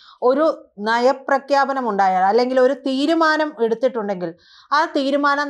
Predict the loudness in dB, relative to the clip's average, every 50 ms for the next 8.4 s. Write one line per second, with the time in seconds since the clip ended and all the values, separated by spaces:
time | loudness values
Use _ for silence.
0 | -2 0 0 0 -2 -2 -2 0 2 2 2 0 2 0 0 0 0 0 -2 -2
1 | -2 -2 -2 0 0 2 2 2 2 0 0 0 -2 0 0 -2 -2 -4 -6 -6
2 | -2 0 0 0 0 -4 -6 -8 -10 -8 -4 -2 -2 -2 -2 -4 -8 -8 -8 -8
3 | -8 -8 -6 -6 -6 -6 -8 _ _ _ -20 -20 -20 -20 -20 _ _ 0 0 0
4 | 0 0 0 2 2 4 4 2 2 0 0 -2 -2 0 0 -2 -2 -2 -4 -4
5 | -4 -4 -6 -8 -6 -4 -4 -4 -2 -4 -4 -4 -4 -4 -2 0 2 2 2 2
6 | 2 0 -2 -4 -6 -6 -6 -6 -6 -2 0 2 2 2 2 0 -2 -6 -10 -10
7 | _ _ -20 -20 -20 _ _ -14 -6 -4 -4 -2 0 2 2 2 2 0 0 0
8 | -2 0 0 2 0 0 0